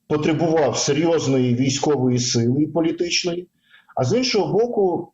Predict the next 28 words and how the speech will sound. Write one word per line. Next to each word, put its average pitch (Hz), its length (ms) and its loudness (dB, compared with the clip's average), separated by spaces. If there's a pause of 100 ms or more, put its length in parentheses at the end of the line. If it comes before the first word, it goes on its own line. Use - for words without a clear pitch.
(140)
на 147 160 2
уламках 185 520 0
Римської 180 420 0
імперії 202 480 0
багато 143 380 0
правителів 156 640 0
мріяли 156 520 0
про 143 200 -4
те, 226 360 -2 (1080)
щоб - 280 -2
стати 214 440 0
знову, 156 540 0
щоб 151 180 0 (180)
відродити 160 560 0
Римську 175 320 -2
імперію, 143 380 0
щоб 120 180 -2
стати 180 360 0
римськими 151 600 0
імператорами. 139 880 -2 (1500)
В 123 160 0
результаті 196 800 0 (160)
було 170 180 0
досягнуто 190 540 0
такого, 170 360 0
можна 151 260 0
сказати, 143 360 0
договору. 85 580 -6